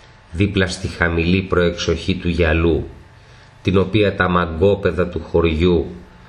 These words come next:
που δεν πάβουν από το πρωί μέχρι το απόγευμα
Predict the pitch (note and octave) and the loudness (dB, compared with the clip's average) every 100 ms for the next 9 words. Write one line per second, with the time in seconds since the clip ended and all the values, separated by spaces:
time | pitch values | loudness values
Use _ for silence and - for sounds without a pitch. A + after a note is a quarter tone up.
0 | - - - G2+ G2 G#2 G2 G#2+ G#2+ E2 | -20 -20 -4 0 2 2 2 0 0 0
1 | F2+ E2+ E2+ F2 E2+ - E2+ F2 F2 F2 | 0 0 0 0 -2 0 2 4 4 2
2 | E2+ E2 E2+ E2 E2 E2 E2+ E2+ D#2 D2 | 0 -2 0 0 -2 0 2 2 0 0
3 | E2+ D#2+ D#2 | 0 0 -4